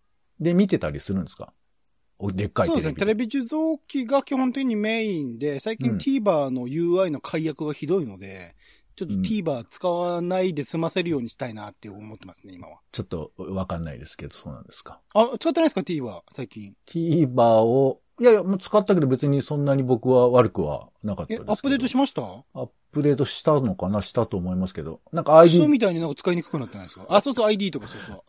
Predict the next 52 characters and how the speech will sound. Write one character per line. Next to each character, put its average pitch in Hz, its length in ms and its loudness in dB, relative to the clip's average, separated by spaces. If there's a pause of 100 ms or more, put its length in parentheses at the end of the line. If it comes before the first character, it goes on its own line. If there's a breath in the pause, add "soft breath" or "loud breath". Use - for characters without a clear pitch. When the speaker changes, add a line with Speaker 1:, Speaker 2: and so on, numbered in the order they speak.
(140)
Speaker 1:
え、 147 60 -2
そ - 80 -2
れ 120 80 -2
具 139 140 4
体 302 180 8
的 302 120 6
に 294 120 4
ど 302 160 8
こ 294 100 10
が 110 360 6 (180)
悪 123 220 6
い - 20 4
ん - 0 -
で 110 40 4
す - 60 -8
か？ 107 80 -4
ち - 80 0
ょ 156 40 4
っ - 20 4
と - 80 2
話 156 320 6
が - 360 2
<laughs> - 140 -20
逸 190 140 6
れ 131 80 8
て 101 80 -2
ま 98 140 0
す - 80 -8
け 175 80 -4
ど。 - 100 -8
Speaker 2:
僕 277 260 4
い 302 60 4
つ 269 100 8
も - 100 6
使 240 120 0
っ 226 40 2
て 254 180 -2
ん 226 40 0
の 170 120 -2
Speaker 1:
い 131 40 -6
き - 20 -20 (140)
な 202 100 6
り。 240 40 4
Speaker 2:
iPad 233 400 -4
な 135 80 -6
ん 107 40 -12
で 98 60 -16
す - 80 -20
け 113 100 -14
ど。 113 280 -12
Speaker 1:
は - 100 -20
あ。 107 260 2